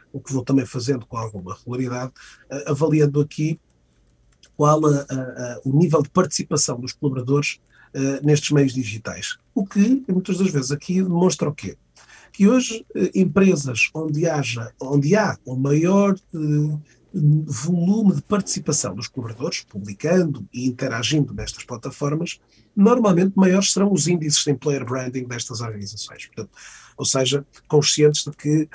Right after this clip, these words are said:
se há mais gente a vestir a camisola, e esta participação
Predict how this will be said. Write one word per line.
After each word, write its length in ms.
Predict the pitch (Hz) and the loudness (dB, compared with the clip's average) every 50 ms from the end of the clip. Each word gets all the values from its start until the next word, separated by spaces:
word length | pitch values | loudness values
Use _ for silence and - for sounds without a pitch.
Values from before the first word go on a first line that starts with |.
| - - _ | -18 -14 _
se 220 | - - - 156 151 | -4 0 2 4 4
há 80 | 139 | 4
mais 260 | 139 156 180 180 151 | 4 4 4 4 4
gente 220 | 143 175 165 151 156 | 4 2 2 2 0
a 40 | 147 | -2
vestir 260 | - - - 165 151 | -2 -2 0 0 0
a 60 | 147 | 0
camisola, 540 | - 160 156 160 147 175 175 202 262 302 302 - | 0 -2 -4 -2 0 0 0 2 0 -2 -4 -6
e 160 | 143 117 117 | -8 -8 -8
esta 280 | 120 - - - 113 104 101 98 98 101 98 | -10 -10 -12 -12 -12 -10 -8 -8 -8 -8 -4
participação 800 | - 156 147 - - 147 147 - 135 - - 160 151 139 127 117 | -2 -2 0 0 0 -2 -2 -2 0 0 2 2 2 0 0 -4